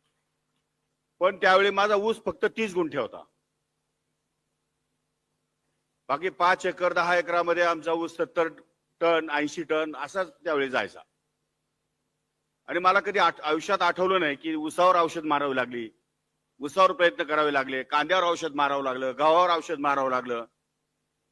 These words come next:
कुठल्याही पिकावर औषध मारण्याची त्यावेळी गरज नव्हती. फक्त एक इंड्रेल नावाचं औषध येत होतं आणि ते कपासवर या ठिकाणी मारायचे.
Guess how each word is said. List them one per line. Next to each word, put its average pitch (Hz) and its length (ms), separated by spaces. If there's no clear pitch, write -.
कुठल्याही 208 460
पिकावर 190 520
औषध 170 380
मारण्याची 165 460
त्यावेळी 156 360
गरज 147 300
नव्हती. 123 340
फक्त 180 220
एक 220 200
इंड्रेल 180 380
नावाचं 196 400
औषध 170 360
येत 180 180
होतं 139 360
आणि 147 140
ते 208 60
कपासवर 202 520
या 180 100
ठिकाणी 147 300
मारायचे. 117 400